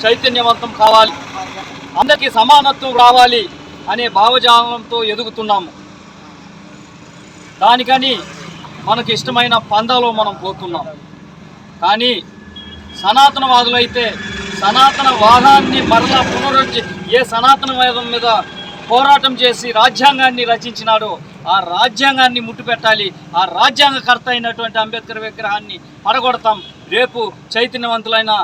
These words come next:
దళితులందరినీ కూడా ఊచకోతలు కోస్తాం అనేదానికి ఇది ఒక హెచ్చరిక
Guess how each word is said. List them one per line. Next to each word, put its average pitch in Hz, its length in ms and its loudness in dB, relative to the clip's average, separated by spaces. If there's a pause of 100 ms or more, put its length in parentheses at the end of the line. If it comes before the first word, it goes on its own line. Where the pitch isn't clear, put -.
(500)
దళితులందరినీ 220 720 -4
కూడా 202 120 -10 (120)
ఊచకోతలు 233 500 -2 (100)
కోస్తాం 214 400 -10
అనేదానికి 196 520 -8 (360)
ఇది 185 100 -10 (120)
ఒక 185 120 -4 (460)
హెచ్చరిక 220 440 -4